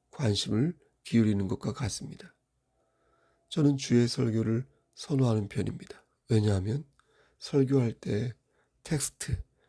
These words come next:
그러니까 성경 말씀이 가장 중요하다고 보기 때문입니다. 하지만 그러려면 많은 시간이 필요합니다. 물리적으로요. 또 한 절 한 절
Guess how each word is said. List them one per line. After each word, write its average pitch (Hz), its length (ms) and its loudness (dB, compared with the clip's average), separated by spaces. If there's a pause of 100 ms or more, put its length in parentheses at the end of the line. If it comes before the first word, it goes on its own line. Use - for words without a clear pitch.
(120)
그러니까 104 440 0
성경 123 440 0
말씀이 113 560 -2 (400)
가장 139 340 0
중요하다고 117 640 0
보기 107 300 -2
때문입니다. 104 680 -4 (2750)
하지만 160 460 -2 (760)
그러려면 123 600 2 (800)
많은 135 340 0
시간이 113 400 0
필요합니다. - 640 -6 (880)
물리적으로요. 113 800 -2 (1000)
또 127 260 2 (180)
한 147 200 0
절 139 160 4
한 127 160 4
절 120 240 4